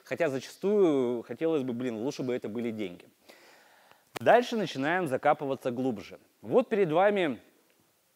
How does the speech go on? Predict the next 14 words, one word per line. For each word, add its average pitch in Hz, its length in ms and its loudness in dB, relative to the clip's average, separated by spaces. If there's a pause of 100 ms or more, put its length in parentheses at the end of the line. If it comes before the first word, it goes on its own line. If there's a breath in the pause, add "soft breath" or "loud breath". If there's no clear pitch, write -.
(180)
довольно 143 360 0
непонятная 127 800 -4
фигня 156 340 -4
под 143 160 -6
названием, 123 880 -2
э, - 60 -8
социально-демографический 120 1120 -4
срез 147 320 -2
аудитории 117 480 -4
ВКонтакте. 107 600 -8 (460 loud breath)
Во-первых, 233 540 2
что 196 300 0
важно 139 340 0
понимать? 110 440 -8